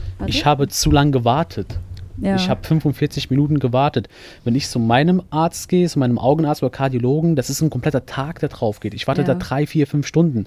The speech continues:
Speaker 1: <laughs>
Speaker 2: Nein, wirklich, ein
Speaker 1: Okay.
Speaker 2: Augenarzttermin muss man
Speaker 1: Spaß.
Speaker 2: ewig
Speaker 1: Ja.
Speaker 2: warten, man wird getropft, dann wartet man nochmal drei, vier Stunden.
Speaker 1: Oh, das
Speaker 2: Das,
Speaker 1: kenn ich, das
Speaker 2: das
Speaker 1: hab ich als
Speaker 2: gehö-,
Speaker 1: Kind
Speaker 2: ja,
Speaker 1: immer bekommen.
Speaker 2: das gehört
Speaker 1: Ja,
Speaker 2: halt
Speaker 1: das
Speaker 2: dazu.
Speaker 1: stimmt.
Speaker 2: Und da können die nicht, ich meine, die wollen ja auch eine ausführlich-, ein, ein, ein ausführliches Beratungsgespräch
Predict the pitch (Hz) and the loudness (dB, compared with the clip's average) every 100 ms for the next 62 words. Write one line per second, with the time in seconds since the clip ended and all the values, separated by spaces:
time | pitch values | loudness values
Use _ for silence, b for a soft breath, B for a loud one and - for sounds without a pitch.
0 | 233 226 143 160 165 175 - - - 170 | 0 0 2 2 2 0 -4 -2 2 4
1 | 170 165 - 160 165 160 143 151 143 - | 6 4 4 2 4 4 2 2 -2 2
2 | 139 156 151 131 120 147 - 160 139 127 | 4 4 4 2 2 2 0 -2 0 -2
3 | - 123 - 165 - - 117 123 135 131 | -4 -8 0 0 0 -2 2 2 2 0
4 | 143 165 160 - 156 - 156 - 160 151 | 0 0 -2 -2 -4 -2 -6 -2 2 4
5 | 208 - 220 202 196 196 208 196 208 135 | 2 2 -2 0 -2 0 0 2 4 4
6 | 139 170 139 160 170 - - - 139 151 | 4 0 0 0 -2 -2 -2 2 4 4
7 | 170 156 147 - 175 175 117 110 113 - | 4 0 0 0 2 2 2 0 -2 -2
8 | 143 139 151 - - B B - 151 147 | -2 0 -2 -4 -10 B B 0 2 2
9 | 143 139 151 143 147 170 151 123 151 - | 4 6 6 6 6 4 4 4 2 0
10 | 156 147 143 135 123 139 143 - 127 123 | 0 0 0 -2 0 0 0 0 0 2
11 | 147 160 - 156 147 143 - 123 120 165 | 0 0 0 0 0 -4 -2 0 2 2
12 | 160 143 - - - 117 151 | 0 -2 -4 -6 0 2 2